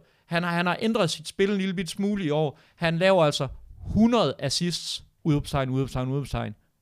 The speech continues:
i den her sæson. Det er ikke ret mange gange, det er sket, og vi, vi var tæt på. Vi fik det faktisk to gange i år, for Nikita Kucherov i Tampa Bay,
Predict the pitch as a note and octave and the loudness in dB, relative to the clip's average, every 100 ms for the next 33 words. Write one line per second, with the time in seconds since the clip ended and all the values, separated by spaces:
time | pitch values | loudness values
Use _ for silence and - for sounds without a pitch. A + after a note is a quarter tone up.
0 | _ _ - D#3+ D#3+ D#3 D3 C3+ C#3 - | _ _ -2 4 6 4 2 -2 -4 -4
1 | C3+ D#3 E3 D#3+ D#3+ E3+ F3+ G3 G3 D#3+ | -2 -2 -2 0 2 4 6 4 4 2
2 | E3 E3+ E3+ E3 E3+ E3 C#3 - F#3 D#3+ | 0 -2 -2 -2 -2 -2 -4 0 0 0
3 | C3+ C#3 C#3 C#3+ D3+ D#3 D#3 - - F#3 | -2 -2 -2 -2 2 4 4 0 0 0
4 | F#3+ - E3+ D3+ D#3+ A3 - - F3 E3 | 0 0 2 2 2 2 0 2 2 4
5 | G3+ D#3 D3 D#3+ D#3+ E3 D3+ D3 - D3+ | 0 2 2 2 4 2 2 -4 -2 -4
6 | - E3+ F3 C3+ C3+ C#3 - D#3 D#3 A#2+ | -2 -2 -2 0 0 -2 0 0 0 -4